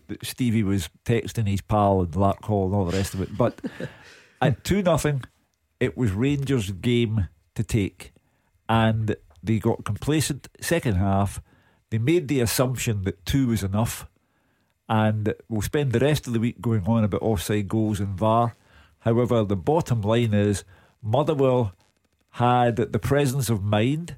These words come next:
the manager had the presence of mind to make three changes. They took it from there,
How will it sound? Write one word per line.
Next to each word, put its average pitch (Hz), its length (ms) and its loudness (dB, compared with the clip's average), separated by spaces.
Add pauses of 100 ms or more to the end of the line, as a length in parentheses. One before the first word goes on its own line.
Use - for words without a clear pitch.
the 110 80 -4
manager 135 380 2
had 113 100 2
the - 60 -4
presence 110 440 0
of 98 100 -4
mind 113 380 0
to 113 80 0
make 107 260 -2
three 123 240 -2
changes. 147 540 -2 (600)
They 120 140 0
took 151 240 -2
it - 140 -2
from 104 200 -4
there, 147 360 2